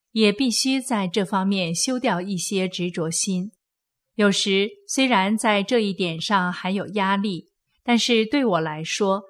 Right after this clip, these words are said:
已经修掉很多了。在这个问题上，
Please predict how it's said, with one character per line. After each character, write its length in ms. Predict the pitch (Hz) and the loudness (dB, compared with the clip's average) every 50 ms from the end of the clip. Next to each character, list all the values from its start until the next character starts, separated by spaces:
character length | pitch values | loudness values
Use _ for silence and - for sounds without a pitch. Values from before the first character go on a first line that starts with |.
| _ - | _ -4
已 120 | - 208 190 | -2 -2 0
经 260 | - 208 196 196 196 | 0 0 2 2 2
修 240 | 196 - 269 247 247 | 0 0 -2 0 0
掉 240 | 269 262 220 180 | 2 2 2 2
很 320 | 180 - - 202 165 143 156 - | 0 -2 -4 -6 -6 -6 -4 -2
多 240 | 202 196 196 196 | 0 2 2 2
了。 240 | 190 190 160 117 - - _ _ _ _ _ _ _ _ _ _ _ _ _ _ _ _ | 2 0 -2 -4 -6 -16 _ _ _ _ _ _ _ _ _ _ _ _ _ _ _ _
在 220 | - - 240 202 202 | -4 0 2 2 2
这 160 | 185 226 208 | 4 2 2
个 140 | 185 190 185 | 2 2 2
问 200 | 185 208 185 185 | 2 2 0 0
题 220 | 175 - - 170 | -2 -2 -6 -8
上， 340 | 170 - - 190 175 165 - | -6 -2 -2 -2 -2 -2 -6